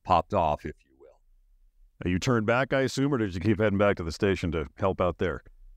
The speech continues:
Speaker 1: Of course, coming to the station, uh, to, uh, start covering this. And, uh, the feeling here in Kansas City is, is one right now of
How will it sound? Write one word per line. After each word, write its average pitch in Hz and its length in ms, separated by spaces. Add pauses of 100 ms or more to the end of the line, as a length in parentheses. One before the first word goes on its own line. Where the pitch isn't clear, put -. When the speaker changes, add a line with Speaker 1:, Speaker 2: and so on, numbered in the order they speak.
(440)
Speaker 1:
Of 139 180
course, 131 320
coming 135 280
to 139 60
the 123 120
station, 101 680
uh, 90 440
to, 95 300
uh, 90 220
start 101 280
covering 107 500
this. 85 440
And, 90 640 (160)
uh, 104 580 (580)
the 117 80
feeling 262 580
here 151 240
in 135 140
Kansas 110 420
City 95 400
is, 87 240
is 90 260
one 104 300
right 98 240
now 92 300
of 80 180